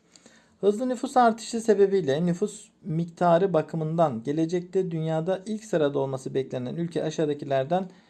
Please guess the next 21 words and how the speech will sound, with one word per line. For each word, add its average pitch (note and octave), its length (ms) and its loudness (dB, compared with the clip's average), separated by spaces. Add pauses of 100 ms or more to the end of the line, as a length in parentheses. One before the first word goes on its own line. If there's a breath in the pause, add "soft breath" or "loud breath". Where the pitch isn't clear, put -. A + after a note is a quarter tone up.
(240 loud breath)
e, C3 380 0
hangisidir? E3 720 -2 (440 soft breath)
Arkadaşlar G3+ 600 2
şu A3 240 4
anda A3 420 4
ikinci G3 480 -2
konumda D#3 500 -2
bulunan F3 480 -4
Hindistan F3 580 -4 (500 soft breath)
gelecek, G3 640 -2
e, D#3 80 -6 (480)
yıllarda, D#3+ 680 2 (680 soft breath)
e, C3 440 -4
dünyada F#3 560 -2 (280)
ilk F#3+ 280 -10
sırada C#3+ 500 -4
yer E3 200 0
alacak C#3 460 -2
nüfus D3+ 320 -8
miktarı D3 480 0
bakımından. D3 600 -4